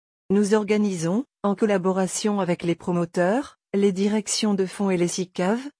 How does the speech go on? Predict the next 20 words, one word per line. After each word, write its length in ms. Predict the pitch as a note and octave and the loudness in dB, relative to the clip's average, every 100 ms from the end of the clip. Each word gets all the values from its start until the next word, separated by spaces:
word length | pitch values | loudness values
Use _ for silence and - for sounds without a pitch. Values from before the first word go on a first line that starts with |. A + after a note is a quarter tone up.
| - | -2
les 240 | G3 G3 | 0 2
opérations 560 | G#3 A#3 A3 A3 - A3+ | 2 2 2 0 0 -2
sur 260 | - G3+ F#3+ | 0 -2 0
le 120 | F3 | 0
marché 400 | F3 - - F#3 | 0 -2 -2 -2
primaire, 680 | F3+ G3+ E3+ E3+ B3 - _ _ | 0 0 2 2 0 -6 _ _
en 120 | G3 | 0
d'autres 380 | F3+ A#3+ D4 - | 2 2 0 -4
termes 300 | B3 A#3+ A3+ | -2 2 2
les 160 | G#3 G3 | 2 2
levées 320 | G#3 G3 A#3+ | 2 2 2
de 120 | G3+ | 0
fonds. 340 | F#3+ - D3 C3+ _ _ _ G#3+ | -2 -4 -8 -8 _ _ _ -4
En 100 | G#3+ | -2
ce 140 | A#3+ | -4
qui 200 | - A3+ | -4 -2
concerne 520 | A3+ G#3 - A3 G#3 | 0 0 0 0 2
le 100 | F3+ | 2
marché 400 | F3+ F3 - G#3 | 0 -2 -2 -2
secondaire, 880 | G3 G#3 F3+ F3+ F3 F3 A3+ - | 0 0 0 0 0 0 -2 -6